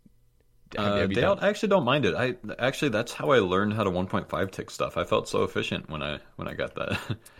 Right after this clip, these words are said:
Speaker 1: Yeah, it's,
Speaker 2: Um,
Speaker 1: it's cool to one t-, one point five tick, and then you realize, "Oh, God, like, this is so much easier just to"
Speaker 2: You know, honestly, using it is not, like, it doesn't matter what I'm doing it on. I, if I'm Z M I,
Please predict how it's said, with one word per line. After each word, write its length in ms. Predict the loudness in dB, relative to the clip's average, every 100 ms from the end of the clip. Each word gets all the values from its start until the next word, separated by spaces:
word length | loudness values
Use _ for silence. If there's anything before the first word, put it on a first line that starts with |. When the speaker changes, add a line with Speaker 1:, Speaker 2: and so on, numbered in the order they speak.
| -20 -20 2
Speaker 1:
Yeah, 260 | 8 10
it's, 240 | 8 4 2
Speaker 2:
Um, 40 |
Speaker 1:
it's 140 | -2 0
cool 220 | 2 4
to 60 | 4
one 180 | 2 2
t-, 140 | -6 -4
one 240 | 0 2
point 200 | 0 0
five 220 | 4 4
tick, 100 | 4
and 100 | 0
then 60 | 0
you 100 | 0
realize, 300 | 2 0 -2
"Oh, 240 | -2 -2 -2
God, 260 | -4 -6
like, 240 | -6 -12 -10
this 140 | -14
is 120 | -14 _ _ _ _
so 220 | -12 -8
much 160 | -6 -6
easier 320 | -8 -8 -10
just 180 | -10 -12
to" 200 | -12 -12 -16 -20 -20 -20 _ _ _ _
Speaker 2:
You 120 | 0
know, 80 | 2
honestly, 320 | 2 0 -2
using 420 | 4 6 6 4
it 100 | 4
is 200 | 4 0
not, 400 | 0 2 0 -4 _
like, 220 | -6 -4 -2
it 120 | 0
doesn't 200 | 0 2
matter 180 | 2 0
what 220 | 2 2
I'm 140 | 2
doing 240 | 0 -4 -6
it 120 | -6
on. 300 | -6 -10 -6
I, 60 | -4
if 240 | -4 -2
I'm 300 | -2 -2 -4
Z 140 | -2
M 120 | 0 0
I, 160 | 0